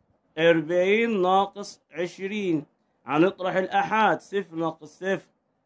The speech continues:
صفر، أربعة ناقص اتنين اتنين، يبقى عندنا كام؟ عشرين. طب هنا يا أولاد، أربعة وتمانين ناقص أربعين،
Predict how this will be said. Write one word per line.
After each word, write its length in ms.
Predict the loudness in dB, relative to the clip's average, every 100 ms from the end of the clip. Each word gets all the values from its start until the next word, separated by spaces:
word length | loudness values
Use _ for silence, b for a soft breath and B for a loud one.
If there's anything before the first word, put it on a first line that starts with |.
| _
صفر، 540 | -20 -4 2 2 0 -10 _ _ _ -2
أربعة 560 | 0 0 0 2 4
ناقص 440 | 2 0 -4 -20 -20
اتنين 600 | -10 -2 2 4 2 -2 -10
اتنين، 580 | -14 -4 2 4 4 2
يبقى 380 | 0 0 0
عندنا 420 | 2 2 4 4 4
كام؟ 460 | 2 2 2 0 -8
عشرين. 920 | -8 -6 -6 -10 -8 -2 0 0 -4 -10 _ _ _ _ _
طب 240 | -2 0
هنا 200 | 2 2
يا 60 | 4
أولاد، 360 | 4 4 4 4
أربعة 480 | 2 2 2 4
وتمانين 880 | 2 -2 -4 -2 0 0 -2 -4 -2
ناقص 460 | 0 0 -4 -12 -8
أربعين، 640 | -6 -6 -4 -2 0 0